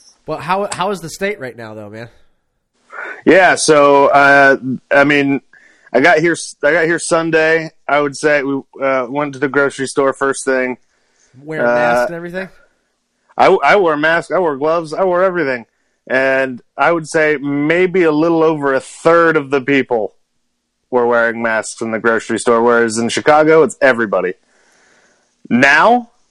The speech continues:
Speaker 2: I would say, pff, I don't know, a tenth of people are wearing masks.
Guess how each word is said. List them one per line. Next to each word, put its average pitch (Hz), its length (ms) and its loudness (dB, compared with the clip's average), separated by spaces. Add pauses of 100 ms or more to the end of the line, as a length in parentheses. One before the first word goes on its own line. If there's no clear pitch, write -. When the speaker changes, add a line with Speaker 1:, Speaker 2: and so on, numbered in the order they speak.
(560)
Speaker 2:
I 143 200 4
would 139 300 0
say, 135 640 2
pff, - 420 -10 (200)
I 90 100 -12 (100)
don't 101 200 -6
know, 123 140 -6 (460)
a 113 100 0
tenth 143 400 -2
of 151 160 -4
people 165 460 0 (520)
are 143 140 4
wearing 170 340 0
masks. 180 560 -4